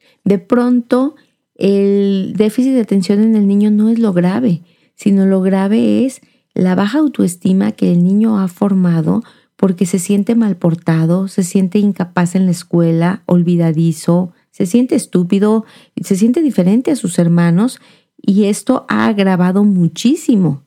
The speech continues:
el déficit de atención. Una vez que a los padres se les explica que el niño no es del todo responsable de estos olvidos, que muchas, eh,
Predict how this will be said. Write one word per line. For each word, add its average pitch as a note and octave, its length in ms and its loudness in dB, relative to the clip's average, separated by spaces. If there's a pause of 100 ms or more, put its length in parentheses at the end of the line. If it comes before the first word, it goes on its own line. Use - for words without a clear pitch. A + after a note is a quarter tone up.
el F3 180 2
déficit E3+ 400 -4
de E3 80 0
atención. D#3 600 0 (340)
Una G#3 220 2
vez B3 140 -2
que C4+ 80 -2
a C4 40 0
los A#3 140 -2
padres G#3 320 -2
se G#3 100 -2
les F3 180 -2
explica F#3 720 -4 (300)
que G3 140 0
el G3 120 2
niño A3 380 0
no A3 280 2
es C#4 200 -2
del C4 220 -2
todo G#3+ 280 0
responsable F#3+ 840 0
de F#3 160 0
estos F3 320 -4
olvidos, E3 600 -2 (280)
que G3 120 0
muchas, B3 580 -2 (100)
eh, F3+ 440 -2